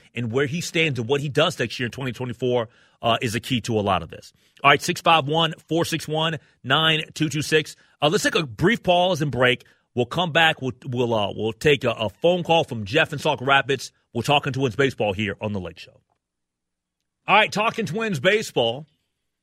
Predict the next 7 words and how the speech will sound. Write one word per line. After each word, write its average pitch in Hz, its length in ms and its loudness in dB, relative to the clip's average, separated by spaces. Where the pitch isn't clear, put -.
in 147 100 -2
the 147 80 2
midst 160 400 0
of 123 540 -2
the 127 120 -2
winter 131 280 0
meetings, 117 580 -2